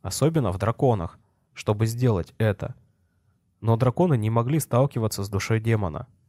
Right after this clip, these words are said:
Это означало: Тогда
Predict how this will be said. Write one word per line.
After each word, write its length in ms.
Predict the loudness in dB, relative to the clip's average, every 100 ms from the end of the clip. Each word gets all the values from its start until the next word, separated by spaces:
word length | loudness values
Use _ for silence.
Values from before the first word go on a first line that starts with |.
| _ _ _ 0
Это 360 | 0 4 2
означало: 640 | 2 0 -2 0 0 0 -8 _ _ _ _ _ _ _ _ _ _ _
Тогда 500 | -2 -2 4 4 4